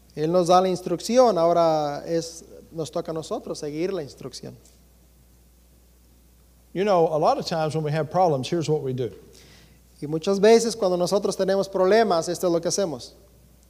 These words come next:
Speaker 2: We go to a certain friend or person and we say, "I, I'm really having this problem. I, I need some, I need some help here."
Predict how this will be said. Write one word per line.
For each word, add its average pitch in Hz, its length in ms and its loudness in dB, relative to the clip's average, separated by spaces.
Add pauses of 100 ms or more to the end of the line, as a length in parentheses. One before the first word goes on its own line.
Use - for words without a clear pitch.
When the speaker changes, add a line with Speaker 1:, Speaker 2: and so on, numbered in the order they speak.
(460)
Speaker 2:
We 165 120 0
go 202 200 6
to 202 100 4
a 175 40 2
certain 202 380 -2
friend 190 400 -2
or 139 40 -2
person 185 420 -4
and 160 60 -6
we 151 60 -6
say, 131 380 -6
"I, 156 200 -4
I'm 170 140 -4
really 180 160 -2
having 160 180 -4
this 143 140 -6
problem. 156 460 -2
I, 143 360 -8
I - 40 -4
need 156 260 -8
some, 120 300 -10 (100)
I 143 100 -8
need 165 240 -4
some 120 300 -10 (440)
help 151 340 -2
here." 107 180 -10